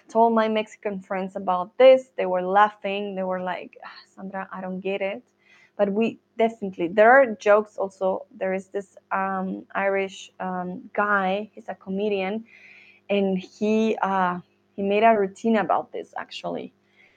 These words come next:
'cause he found it so <laughs> interesting. Like, we, we wouldn't do that. Like, for us, it's a little bit disgusting as well. You may think, "Okay, your <laughs> Colombians are crazy," but you will see the people in the bus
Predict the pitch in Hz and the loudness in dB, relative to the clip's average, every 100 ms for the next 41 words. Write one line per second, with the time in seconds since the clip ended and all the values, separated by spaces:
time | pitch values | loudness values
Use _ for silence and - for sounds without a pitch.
0 | - 196 196 - 196 - 214 220 233 233 | -2 -2 -2 -4 -4 4 6 8 6 2
1 | - 226 247 - - 254 269 - 190 - | 0 -2 -2 -8 -2 0 0 0 -2 -4
2 | 170 175 196 190 196 240 277 226 _ _ | -8 -4 -2 -2 2 4 4 -2 _ _
3 | _ _ _ _ _ _ _ _ - 226 | _ _ _ _ _ _ _ _ 0 6
4 | 247 302 294 220 254 277 240 180 170 - | 10 10 10 8 4 6 6 6 2 -2
5 | 196 190 190 _ - 202 214 233 233 233 | -2 -2 -4 _ 0 4 4 4 0 -12
6 | - _ _ 208 202 208 214 214 190 _ | -14 _ _ -10 -8 -6 -6 -8 -14 _
7 | - 180 - 185 175 - - - - - | -14 -14 -14 -12 -12 -14 -8 -6 -6 -12
8 | _ _ 196 202 208 202 196 202 190 - | _ _ -4 0 0 -2 -2 -4 -6 -14
9 | _ _ - 185 _ 190 226 269 _ _ | _ _ -20 -20 _ -2 -2 -4 _ _
10 | _ - 196 - - - - - - 233 | _ -2 -2 -2 -10 -20 -16 -14 2 4
11 | 240 240 214 196 226 - 240 262 262 277 | 4 2 6 6 6 4 6 6 2 -2
12 | 208 214 - - - - 233 294 302 - | -2 -4 -12 -20 -14 0 4 6 4 0
13 | 262 285 247 240 226 226 233 226 214 202 | 0 2 0 -4 -6 0 2 2 0 -2
14 | 196 196 196 | 2 2 0